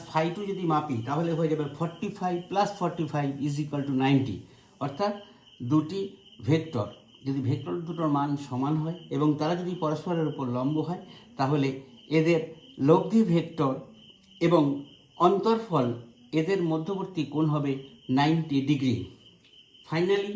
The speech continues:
পেলাম যদি দুটি ভেক্টর যাদের মান সমান এবং তারা যদি পরস্পর লম্বভাবে অবস্থান করে, তাহলে তাদের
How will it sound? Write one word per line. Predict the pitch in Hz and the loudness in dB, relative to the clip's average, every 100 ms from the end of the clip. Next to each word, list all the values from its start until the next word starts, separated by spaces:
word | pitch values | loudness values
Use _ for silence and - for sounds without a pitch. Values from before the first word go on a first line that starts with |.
| 226 - | -6 0
পেলাম | 160 170 208 - - - - 127 | 2 2 0 -4 -12 -20 -6 -4
যদি | 123 131 139 | 0 0 0
দুটি | 151 190 196 - - - 135 | -2 -4 -6 -8 -18 -2 -2
ভেক্টর | 143 - 147 - - - - _ - | -2 -2 -2 -2 -10 -20 -20 _ -4
যাদের | 127 127 123 123 | -2 0 0 0
মান | 127 123 | 0 0
সমান | 151 175 220 - - - 135 | 0 0 -2 -8 -20 -8 -2
এবং | 147 156 156 - _ 147 | 2 2 -2 -12 _ 0
তারা | 151 165 | 0 0
যদি | 165 156 | 0 -2
পরস্পর | 147 143 - 143 127 | -2 -2 -2 0 2
লম্বভাবে | 135 156 160 139 127 | 2 2 0 0 0
অবস্থান | 131 147 170 165 170 | -2 -2 0 0 0
করে, | 196 226 - - - | -4 -6 -12 -20 -4
তাহলে | 131 135 131 | -2 -2 -2
তাদের | 123 | -4